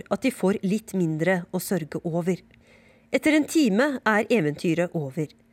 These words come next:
Superfotografen Marcos tar seg til knærne og kaster inn håndkle. Svetten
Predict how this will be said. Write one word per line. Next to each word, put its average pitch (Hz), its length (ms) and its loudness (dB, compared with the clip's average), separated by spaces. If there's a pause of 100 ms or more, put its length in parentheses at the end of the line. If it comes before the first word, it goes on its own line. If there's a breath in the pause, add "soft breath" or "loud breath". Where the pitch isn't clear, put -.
(240 soft breath)
Superfotografen 196 1040 2
Marcos 190 480 0
tar 165 160 2
seg 165 140 -2
til 190 160 -2
knærne 196 340 4
og 196 140 -4
kaster 170 340 -4
inn 170 80 0
håndkle. 185 480 -2 (640 loud breath)
Svetten 220 540 2